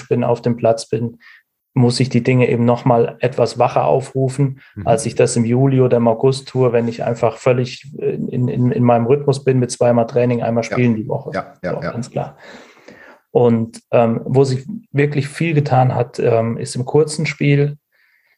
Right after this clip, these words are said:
Speaker 1: ähm, ist im Bereich Putten,
Speaker 2: Mhm.
Speaker 1: ähm, das, wo, wo ich unheimlich viel noch liegen lasse, aber wo ich auch ganz, ganz viel jetzt mitnehme, was ich, äh, sonst, ähm,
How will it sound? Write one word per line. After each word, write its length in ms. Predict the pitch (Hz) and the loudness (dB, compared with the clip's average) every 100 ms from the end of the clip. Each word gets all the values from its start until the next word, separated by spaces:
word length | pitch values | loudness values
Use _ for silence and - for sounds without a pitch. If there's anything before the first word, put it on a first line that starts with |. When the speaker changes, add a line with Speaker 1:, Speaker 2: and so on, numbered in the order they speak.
| _ - | _ -6
Speaker 1:
ähm, 220 | 127 123 | -2 -2
ist 180 | 131 135 | 0 0
im 120 | 117 | 2
Bereich 420 | 117 117 113 - | 4 4 2 0
Putten, 580 | - 127 147 147 147 - _ _ _ _ 87 | -4 -2 2 2 0 -6 _ _ _ _ -14
Speaker 2:
Mhm. 220 | 87 139 - _ - | -12 -14 -18 _ -6
Speaker 1:
ähm, 460 | 120 120 - - _ | -4 -4 -8 -14 _
das, 520 | 180 - 113 - - - _ _ _ _ - | -6 -2 -2 -4 -12 -18 _ _ _ _ 0
wo, 240 | 143 131 - - | 2 4 2 -2
wo 280 | 120 120 123 | -2 2 2
ich 300 | 120 - - | 0 -6 -6
unheimlich 460 | - 139 131 131 - | 0 2 4 2 0
viel 140 | 139 | 2
noch 160 | 127 117 | 4 2
liegen 240 | 127 151 | 2 2
lasse, 420 | 143 147 180 202 - _ _ _ _ | 2 2 -2 -4 -6 _ _ _ _
aber 300 | 127 120 117 | 0 2 2
wo 120 | 123 | 2
ich 140 | 123 - | 0 0
auch 140 | - | -2
ganz, 260 | 123 143 147 | 0 0 0
ganz 180 | 131 - | -2 -2
viel 200 | 135 123 | 0 2
jetzt 240 | 117 - | 2 2
mitnehme, 640 | 131 147 127 104 95 90 90 _ _ _ _ _ _ _ _ - - | 2 2 0 -4 -4 -10 -16 _ _ _ _ _ _ _ _ -20 -8
was 220 | 110 110 | -4 -4
ich, 240 | 110 101 - | -6 -12 -4
äh, 240 | 120 107 107 | 0 0 0
sonst, 520 | - 117 117 - - | 0 2 0 -4 0
ähm, 420 | 120 113 113 113 | 2 4 2 -2